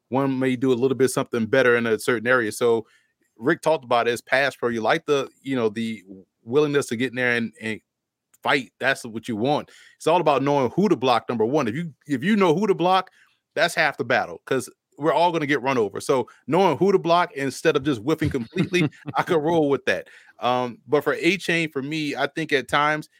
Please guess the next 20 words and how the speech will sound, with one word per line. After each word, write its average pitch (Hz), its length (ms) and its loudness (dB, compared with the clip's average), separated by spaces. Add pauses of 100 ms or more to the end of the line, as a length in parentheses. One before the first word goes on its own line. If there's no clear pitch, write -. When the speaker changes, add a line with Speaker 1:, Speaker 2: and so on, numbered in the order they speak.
(200)
Speaker 1:
he's 147 180 -2
a 143 40 -2
little 147 140 2
bit 135 260 -2
too 190 360 0
eager 180 500 2
to - 100 -6
get 160 280 0
to 185 100 2
the 175 100 2
hole, 190 320 0 (420)
um, 135 300 0
and 127 260 -2
misses 156 300 -2
some 151 180 -2
opportunities 143 540 -2
by 127 320 0
not 127 320 0
allowing 131 460 -2
the, 127 160 -4